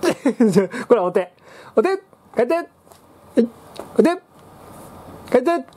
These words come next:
お手。お手。<laughs> まーちゃん。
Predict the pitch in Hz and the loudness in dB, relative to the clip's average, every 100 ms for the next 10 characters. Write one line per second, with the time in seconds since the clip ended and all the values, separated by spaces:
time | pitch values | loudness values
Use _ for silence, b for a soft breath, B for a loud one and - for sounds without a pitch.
0 | - - - - - - - - - 208 | -20 -20 -20 -20 -20 -20 -20 -20 -2 0
1 | 339 262 - - - - - - - - | 0 -2 -16 -20 -20 -20 -20 -20 -20 -20
2 | - - - - - - - 208 330 370 | -20 -20 -20 -20 -20 -20 -2 0 2 -2
3 | - _ - - - 214 - - - - | -10 _ -4 -4 0 -4 -4 -20 -20 -20
4 | - - 208 202 196 - - | -20 -12 -8 0 0 2 -4